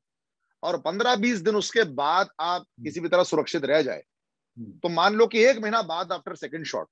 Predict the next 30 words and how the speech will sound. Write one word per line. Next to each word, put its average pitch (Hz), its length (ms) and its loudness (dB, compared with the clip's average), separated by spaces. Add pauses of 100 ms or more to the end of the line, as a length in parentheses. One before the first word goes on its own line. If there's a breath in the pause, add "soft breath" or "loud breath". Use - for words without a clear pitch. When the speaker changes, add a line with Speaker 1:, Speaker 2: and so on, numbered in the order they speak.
(560)
Speaker 1:
आपको 170 300 2
कोई 269 220 2
दिक्कत 226 340 0
नहीं 247 200 4
होनी 202 200 4
चाहिए 131 260 -6
थी, - 180 -20 (640 soft breath)
लेकिन 233 220 4
ऐसा 202 260 4
हमने 262 240 4
देखा 180 360 2
नहीं 202 220 -2
है। 95 120 -16 (420)
Speaker 2:
यस। - 560 -18 (500)
Speaker 1:
औ-, 196 220 0
और 226 280 2
ऐसा 180 300 0
नहीं 302 160 -2
है 330 100 0
कि 320 180 -4
सिर्फ 262 420 -4
हर 220 160 2
किसी 247 220 -4
को 285 140 4
mild 214 440 2
हुआ 208 240 2
है 220 260 -2
after 175 380 -6
two 185 160 -10
shots। - 380 -10